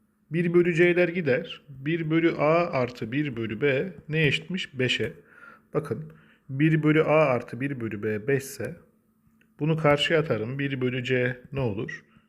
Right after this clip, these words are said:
Dört olur. C de ne olacak? Bir bölü dört olacakmış gençler. Yani bildiğiniz,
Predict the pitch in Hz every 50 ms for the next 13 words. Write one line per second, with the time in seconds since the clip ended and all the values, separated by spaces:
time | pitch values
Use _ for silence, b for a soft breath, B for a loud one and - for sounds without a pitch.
0 | b b _ - 120 113 143 147 135 - - 110 104 107 131 170 - - - _
1 | _ _ - 147 147 123 104 104 107 131 135 113 90 85 - 147 156 - - -
2 | _ b b b b b b b - 139 123 - 95 98 104 107 123 120 120 123
3 | 143 - - - _ b b b b b b b b b 131 117 98 98 104 95
4 | - - 156 156 160 - 107 92 - - 101 - - - B B B B B B
5 | B B 175 123 110 113 139 147 117 101 98 117 151 151 - - -